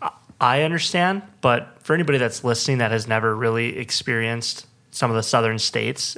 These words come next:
and that environment, can you, can you describe what a slower lifestyle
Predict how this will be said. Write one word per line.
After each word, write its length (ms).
and 180
that 400
environment, 600
can 120
you, 300
can 140
you 80
describe 600
what 100
a 60
slower 500
lifestyle 840